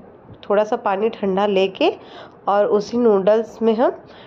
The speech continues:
डाल देंगे, खौलते हुए पानी में डाल देंगे। इससे क्या होगा कि cooking process हमारा तुरंत के लिए रुक जाएगा,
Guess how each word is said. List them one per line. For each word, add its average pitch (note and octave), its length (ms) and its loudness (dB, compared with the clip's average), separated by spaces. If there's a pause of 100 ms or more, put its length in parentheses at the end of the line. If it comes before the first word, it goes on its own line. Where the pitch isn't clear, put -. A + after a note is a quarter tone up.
(180)
डाल F#3+ 240 0
देंगे, F3 300 0
खौलते F#3+ 360 -2
हुए A3 100 4
पानी G3 260 0
में G#3 100 2
डाल F3 180 2
देंगे। F#3+ 200 0
इससे B3 240 2
क्या B3 180 0
होगा G3+ 160 0
कि C4 160 0
cooking A#3+ 380 0
process A3 360 -2
हमारा G#3 280 2
तुरंत G#3+ 380 2
के B3+ 100 0
लिए B3+ 140 4
रुक F#3+ 180 0
जाएगा, F#3 300 2